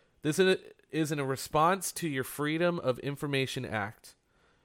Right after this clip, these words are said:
The F B I completed its search for records responsive to your request.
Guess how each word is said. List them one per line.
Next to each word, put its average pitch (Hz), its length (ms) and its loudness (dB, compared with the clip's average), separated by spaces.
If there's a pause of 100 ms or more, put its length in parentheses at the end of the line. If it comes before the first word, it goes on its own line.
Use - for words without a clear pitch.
(340)
The 135 140 -4
F 160 180 2
B 196 140 2
I 175 160 4
completed 147 800 -4
its 127 240 -6
search 151 380 -4
for 131 180 -4
records 143 540 -4
responsive 139 640 -4
to - 140 -8
your 131 200 -2
request. - 600 -6